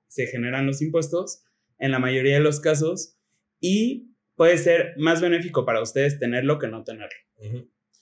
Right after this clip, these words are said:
Speaker 2: Sí, desafortunadamente, o sea, y es esta cultura que hemos tenido por muchos años que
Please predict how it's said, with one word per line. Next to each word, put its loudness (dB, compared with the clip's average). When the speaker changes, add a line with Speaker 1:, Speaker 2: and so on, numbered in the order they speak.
Speaker 2:
Sí, 0
desafortunadamente, 2
o -2
sea, 0
y -2
es -2
esta -2
cultura -2
que -6
hemos -4
tenido 0
por -6
muchos -14
años -10
que -10